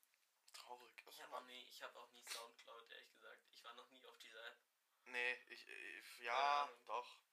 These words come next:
Speaker 1: Ja, doch, wegen so ein paar Sachen, so Musiker aus dem Freundeskreis
Speaker 2: Ich hab
Speaker 1: und sowas halt
Speaker 2: bis
Speaker 1: da.
Speaker 2: jetzt hab ich halt einfach, ja gut, du hast viele Musikerfreunde.
Speaker 1: Ja, okay.
Speaker 2: Aber ich bin ja, also,
Speaker 1: Nee,
Speaker 2: was
Speaker 1: nee,
Speaker 2: soll ich
Speaker 1: ich bin
Speaker 2: machen,
Speaker 1: ja,
Speaker 2: ja?
Speaker 1: <laughs> ich bin ja
Speaker 2: Du bist die Fame auf deiner Schule.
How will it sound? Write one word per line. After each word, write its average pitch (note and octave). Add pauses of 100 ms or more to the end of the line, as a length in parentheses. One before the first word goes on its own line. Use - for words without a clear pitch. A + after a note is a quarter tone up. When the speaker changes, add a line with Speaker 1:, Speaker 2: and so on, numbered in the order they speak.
(260)
Speaker 1:
Ja, A2+
doch, D3
wegen C3+
so B2
ein G2+
paar B2
Sachen, A#2 (220)
so G#2+ (380)
Musiker C3
aus G#2
dem -
Freundeskreis A2+
Speaker 2:
Ich -
hab -
Speaker 1:
und G2+
sowas G2
halt G2+
Speaker 2:
bis G2+
Speaker 1:
da. G2+
Speaker 2:
jetzt A2
hab B2+
ich -
halt A#2+
einfach, A2+
ja G#2
gut, -
du A#2
hast -
viele B2
Musikerfreunde. A#2+
Speaker 1:
Ja, G2
okay. G2+ (800)
Speaker 2:
Aber A#2+
ich B2
bin B2
ja, A2+
also, A2+ (540)
Speaker 1:
Nee, G2+
Speaker 2:
was G2+
Speaker 1:
nee, C3
Speaker 2:
soll A#2
ich A2+
Speaker 1:
ich A#2
bin -
Speaker 2:
machen, C#3+
Speaker 1:
ja, A#2+
Speaker 2:
ja? C3+
Speaker 1:
<laughs> -
ich -
bin C3
ja B2 (760)
Speaker 2:
Du -
bist -
die -
Fame D#3+
auf C3+
deiner C#3+
Schule. D3+